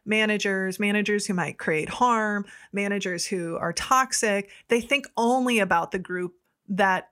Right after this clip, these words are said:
and it's like, no, no, no, no, no, no. That, this happens a lot and we don't even realize it 'cause we're so, you know, the, the, the mirror is out, the story we tell ourselves is loudest instead of what's the reality.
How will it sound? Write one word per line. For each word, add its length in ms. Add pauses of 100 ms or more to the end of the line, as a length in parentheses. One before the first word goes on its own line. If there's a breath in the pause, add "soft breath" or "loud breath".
(100)
and 100
it's 120
like, 200
no, 160
no, 100
no, 260
no, 0
no, 120
no. 400
That, 280
this 280
happens 420
a 60
lot 300
and 60
we 60
don't 200
even 180
realize 560
it 100
'cause 180
we're 120
so, 520 (920 loud breath)
you 140
know, 140
the, 200
the, 220
the 80
mirror 340
is 140
out, 420 (220 soft breath)
the 100
story 400
we 140
tell 220
ourselves 460
is 140
loudest 720
instead 400
of 160
what's 240
the 140
reality. 800